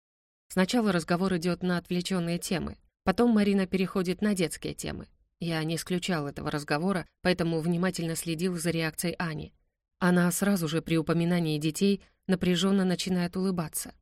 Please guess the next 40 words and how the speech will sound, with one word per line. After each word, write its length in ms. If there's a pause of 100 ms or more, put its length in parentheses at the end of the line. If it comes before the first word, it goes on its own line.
(360)
"Ну, 500
а 180
вы 120
когда?" 400 (260)
Непосредственность 920
бывшей 340
жены 300
иногда 320
убивает, 580
но 160
в 40
этот 260
раз 260 (120)
я 160
ей 100
даже 240
благодарен 680
за 120
неудобные 520
вопросы. 480 (480)
Аня 300
растерянно 500
смотрит 480
на 40
меня, 340 (180)
потом 340
на 120
Артура 400
и 20
Марину. 480 (480)
Я 220
не 100
спешу 320
с 80
ответом, 560
мне 180
хочется, 440
чтобы 340
Аня 300
ответила, 500